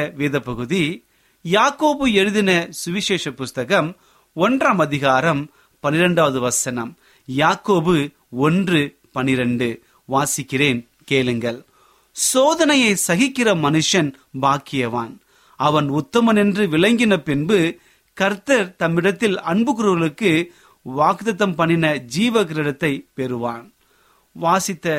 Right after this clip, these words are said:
இந்த வசனத்தை கர்த்தர் ஆசீர்வதிப்பாராக. இப்பொழுது வாசிக்க கேட்ட இந்த வசனத்திலே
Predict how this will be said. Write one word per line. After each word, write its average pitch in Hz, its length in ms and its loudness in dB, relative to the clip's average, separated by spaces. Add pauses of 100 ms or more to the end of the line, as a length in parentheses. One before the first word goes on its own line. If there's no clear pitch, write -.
(140)
இந்த 147 260 -6
வசனத்தை 135 540 -4 (180)
கர்த்தர் 151 540 -6
ஆசீர்வதிப்பாராக. 120 960 -8 (1160)
இப்பொழுது 285 420 0
வாசிக்க 294 540 2
கேட்ட 262 340 0
இந்த 233 220 2
வசனத்திலே 160 720 0